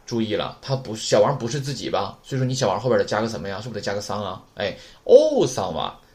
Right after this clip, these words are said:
アメリカ人じゃありません。王さんはアメリカ人ではありません。是吧？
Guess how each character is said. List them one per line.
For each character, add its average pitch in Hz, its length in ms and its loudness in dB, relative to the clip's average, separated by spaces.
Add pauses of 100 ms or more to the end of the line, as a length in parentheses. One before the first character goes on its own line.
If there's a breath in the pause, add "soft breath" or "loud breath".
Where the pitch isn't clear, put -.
(100)
ア 117 220 2
メ 170 180 2
リ 175 160 -2
カ 180 200 2
人 180 280 -2
じ 98 100 -2
ゃ 82 220 0
あ 101 60 -6
り 101 140 -10
ま 95 140 -10
せ - 280 -10
ん。 76 120 -14 (720 loud breath)
王 254 320 8
さ 98 220 -2
ん 85 80 -6
は 71 240 -4 (260 loud breath)
ア 113 200 2
メ 165 180 2
リ 185 140 -4
カ 190 220 0
人 139 300 -2
で 165 160 2
は 131 260 0 (100)
あ 98 120 -6
り 95 160 -12
ま 95 140 -12
せ - 200 -10
ん。 71 40 -10 (1500)
是 - 260 -2
吧？ 139 200 0